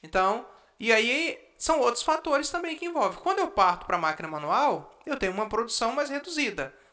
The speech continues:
Só que eu demando uma mão de obra maior pra isso, pra fabricar uma certa quantidade de tijolos, ok? Hoje eu posso dizer aí que, no mínimo, com a máquina manual, pra você ter uma boa fabricação, você precisa de quatro pessoas, certo? Trabalhando ali,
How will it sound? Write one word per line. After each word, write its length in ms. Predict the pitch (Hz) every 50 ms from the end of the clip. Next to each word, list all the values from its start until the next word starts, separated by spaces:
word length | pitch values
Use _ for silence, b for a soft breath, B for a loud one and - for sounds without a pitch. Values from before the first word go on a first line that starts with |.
| b
Só 220 | b - - 226 220
que 100 | 220 254
eu 60 | 254
demando 540 | 254 311 285 233 208 208 214 233 262 302 311 - - _
uma 240 | 294 277 277 320 320
mão 180 | 233 208 220
de 100 | 226 208
obra 220 | 196 185 185 202 202
maior 320 | 226 269 320 294 202 208
pra 180 | 208 - 381 403
isso, 260 | 320 196 - - -
pra 120 | - -
fabricar 420 | 175 - 196 196 214 240 233 196 196
uma 120 | 233 240
certa 280 | 226 - 208 208 208 -
quantidade 500 | - 240 240 - 247 208 180 170 175 175
de 60 | -
tijolos, 600 | - 285 285 294 262 170 143 127 127 - - b b b b b -
ok? 400 | 165 165 - 233 233 208 175 B B B B B B
Hoje 400 | 202 220 254 285 294 240 - 190
eu 60 | 175
posso 300 | - 180 175 170 170 190
dizer 300 | 220 254 233 196 208 208
aí 160 | 196 208 208
que, 200 | 202 - 269 285
no 120 | 285 320 330
mínimo, 360 | 302 262 226 220 208 208 202
com 100 | - 214
a 60 | 196
máquina 340 | 185 170 165 165 165 - 165
manual, 380 | 160 165 165 160 156 147 147 147
pra 120 | 156 156
você 220 | 151 160 - -
ter 120 | 156 - 160
uma 140 | 160 160 156
boa 180 | 151 156 156
fabricação, 680 | - 180 175 180 175 - 220 220 - - 214 214 226 B B B B B
você 120 | - 190
precisa 320 | - - 196 196 190 185 190
de 120 | 208 202
quatro 300 | - - 165 165 165 -
pessoas, 680 | - 208 208 - - 170 139 123 - - - - - _ _ _ _
certo? 340 | - - 151 160 170 170 -
Trabalhando 540 | - 170 165 165 160 147 151 156 165 170 160
ali, 380 | 151 147 143 151 175 196 b